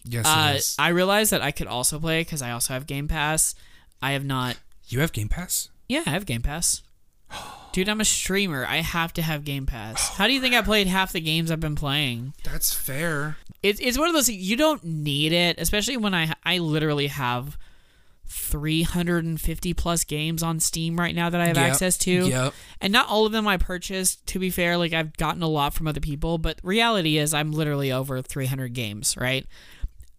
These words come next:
Speaker 2: I could never in my lifetime play through all of those games, especially when some of them are, like,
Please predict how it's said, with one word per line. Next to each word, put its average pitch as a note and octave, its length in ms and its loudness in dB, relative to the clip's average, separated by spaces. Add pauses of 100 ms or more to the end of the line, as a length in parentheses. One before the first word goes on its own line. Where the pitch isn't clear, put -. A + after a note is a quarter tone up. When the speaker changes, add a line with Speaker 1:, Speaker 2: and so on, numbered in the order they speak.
(140)
Speaker 2:
I A3+ 180 4
could A3+ 280 0
never F3+ 400 4
in E3 160 2
my D#3 120 2
lifetime D3+ 680 0
play D#3+ 260 -2
through D3+ 280 -6
all C3 300 0
of D3 120 -2
those C#3 280 0
games, C3+ 520 -2 (360)
especially A#3+ 440 2
when G#3+ 140 0
some G3+ 200 0
of G3 100 0
them G3+ 140 0
are, G3 100 2
like, G3+ 300 0